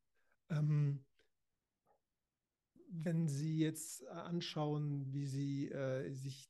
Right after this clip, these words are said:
die, den, den Ruhestand, äh, gestaltet haben oder so, haben Sie noch, ich sag jetzt mal, Ziele oder sehen, haben Sie noch Wünsche, was sich verändern könnte jetzt an Ihrem Ruhestandsleben?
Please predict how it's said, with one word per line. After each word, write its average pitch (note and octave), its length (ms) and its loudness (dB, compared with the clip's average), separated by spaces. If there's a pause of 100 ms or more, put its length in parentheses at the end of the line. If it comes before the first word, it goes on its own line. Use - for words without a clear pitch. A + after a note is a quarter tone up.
(100)
die, B2+ 300 -4
den, C3+ 180 -8
den C3+ 160 -4
Ruhestand, C3+ 800 -4
äh, C#3 180 -6
gestaltet C3+ 640 -2
haben C3+ 180 -2
oder C3+ 80 -2
so, C3 160 -2
haben C#3 160 0
Sie B2+ 160 -2
noch, D#3+ 300 0 (540)
ich D#3 120 -2
sag - 160 0
jetzt - 160 -2
mal, C#3+ 220 2
Ziele G3 880 2
oder D#3+ 260 2
sehen, D3 440 2
haben D#3+ 100 4
Sie D3+ 120 2
noch C3+ 200 0
Wünsche, D#3+ 340 2
was D3 140 0
sich - 160 -6
verändern G3 480 2
könnte G3 320 2
jetzt F#3 300 0
an F3 100 -2
Ihrem E3+ 180 2
Ruhestandsleben? E3 1120 4